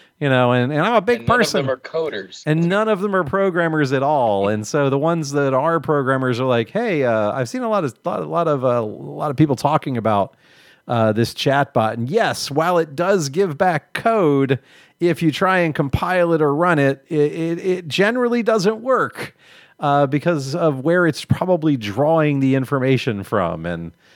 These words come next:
Speaker 1: uh, I've been playing, I, I started playing around with it, of course, uh, a while back. I've had an OpenAI account for a very long time. And, uh,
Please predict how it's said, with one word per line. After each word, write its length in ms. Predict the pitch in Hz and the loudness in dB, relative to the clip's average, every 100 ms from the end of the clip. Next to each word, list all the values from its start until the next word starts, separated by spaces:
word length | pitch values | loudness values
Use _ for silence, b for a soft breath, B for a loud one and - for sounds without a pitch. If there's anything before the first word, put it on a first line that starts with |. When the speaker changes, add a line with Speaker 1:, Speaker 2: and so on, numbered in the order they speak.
| b _ | b _
Speaker 1:
uh, 300 | 110 101 92 | -4 -2 -2
I've 180 | 123 131 | 0 0
been 160 | 123 117 | 0 -2
playing, 340 | - 127 120 | 0 2 2
I, 300 | 117 135 139 | 0 -2 0
I 40 | 131 | -2
started 340 | - 143 113 | 0 0 2
playing 240 | 127 120 | 0 0
around 240 | 107 117 110 | 0 0 2
with 160 | 107 | 0
it, 140 | 110 98 | 0 -2
of 100 | 95 | -4
course, 420 | - 107 - - | -6 -6 -6 -6
uh, 260 | 104 98 95 | -4 -2 -2
a 40 | |
while 380 | 104 147 226 175 | -2 0 2 2
back. 300 | 104 98 95 | 2 2 2
I've 100 | 117 | 0
had 120 | 101 123 | -2 0
an 80 | |
OpenAI 440 | 101 107 101 95 90 | 0 0 -2 0 -2
account 280 | - 101 - | -4 -6 -4
for 140 | 101 | -4
a 40 | |
very 180 | 90 98 | -2 -2
long 200 | 90 87 | -2 -4
time. 300 | - 110 92 - b b b b b | -6 -8 -8 -12 b b b b b
And, 420 | 127 123 120 120 | -2 2 2 2
uh, 300 | 120 113 110 | 2 4 4